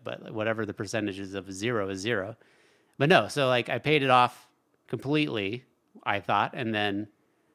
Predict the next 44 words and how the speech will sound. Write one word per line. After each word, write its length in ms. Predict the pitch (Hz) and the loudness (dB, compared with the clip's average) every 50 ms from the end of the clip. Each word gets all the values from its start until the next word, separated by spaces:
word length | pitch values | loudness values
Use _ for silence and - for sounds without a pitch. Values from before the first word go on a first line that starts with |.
| _ _ _ | _ _ _
checked 360 | - - 156 139 - - 113 | 2 4 4 4 4 0 2
back 380 | 117 131 131 117 117 120 - - | 2 4 4 4 0 -2 -6 -12
when 200 | 220 190 123 113 | -10 -8 -6 -4
it 40 | 120 | -4
was, 140 | 120 113 107 | -4 -4 -4
like, 100 | 110 104 | -2 -2
around 280 | 110 104 110 110 110 107 | 0 2 2 2 2 0
the 60 | 107 | -2
time 260 | - - 113 107 104 | -2 -2 -2 -2 -2
for 100 | 95 113 | -4 -4
them 160 | 101 104 101 101 | -4 -4 -4 -2
to 60 | 101 | -2
give 120 | 107 107 | -2 -2
me 80 | 104 101 | -2 -2
my 120 | 98 101 98 | -2 -2 -2
next 200 | 101 101 - - | -4 -6 -6 -4
statement, 340 | - 123 120 113 104 101 | -2 -2 -2 0 -4 -4
and 80 | 101 101 | -4 -6
it 40 | 101 | -6
was 180 | 101 101 95 | -8 -6 -6
like, 240 | 107 101 98 - - _ _ _ _ _ _ _ _ - | -6 -6 -6 -8 -12 _ _ _ _ _ _ _ _ -8
"You 80 | 123 | -8
still 340 | 110 - - 131 123 120 131 | -6 -4 -2 -2 -2 0 0
owe 380 | 127 113 110 107 104 101 110 120 | 0 0 2 2 2 0 -2 -4
five 320 | - - 117 110 110 110 | -2 0 2 2 2 2
dollars 400 | 110 104 101 104 104 101 101 101 | 0 0 2 2 0 -2 -4 -4
and 120 | 104 92 | -8 -6
thirty-two 360 | - 104 98 101 98 - 107 95 | -6 -6 -6 -6 -6 -8 -10 -8
cents." 400 | - 107 - - - - - - _ _ _ _ _ _ _ _ _ _ _ _ _ _ _ | -8 -10 -10 -10 -14 -18 -20 -20 _ _ _ _ _ _ _ _ _ _ _ _ _ _ _
Like, 160 | 123 120 113 | 2 2 4
so 100 | - 135 | 4 4
I'm 80 | 135 135 | 4 6
guessing 280 | 139 131 - 156 131 | 4 2 2 2 4
that's 200 | 120 131 135 - | 4 4 4 4
how 100 | - 135 | 0 0
much 240 | 127 120 117 - - | 2 2 0 0 -2
interest 560 | - 127 120 - - 104 95 92 - - - 254 | -4 -4 -4 -2 -2 -4 -4 -4 -8 -12 -10 -8
accrued 600 | 147 123 - - 127 120 107 104 104 98 95 98 - _ _ _ _ _ _ _ _ _ _ _ | -8 -8 -4 -2 0 0 0 0 -2 -4 -6 -12 -20 _ _ _ _ _ _ _ _ _ _ _
over 260 | - 113 107 107 110 117 | -2 0 2 2 0 0
the 160 | 113 110 113 | 0 0 4
balance 420 | 110 107 104 101 101 101 98 - | 4 4 6 4 2 0 -2 -4
being 300 | - - 101 98 95 98 | -4 -2 -2 -2 -2 -2
in 140 | 95 98 - | -4 -6 -4
there. 260 | 67 71 76 - 131 | -4 -4 -4 -4 -6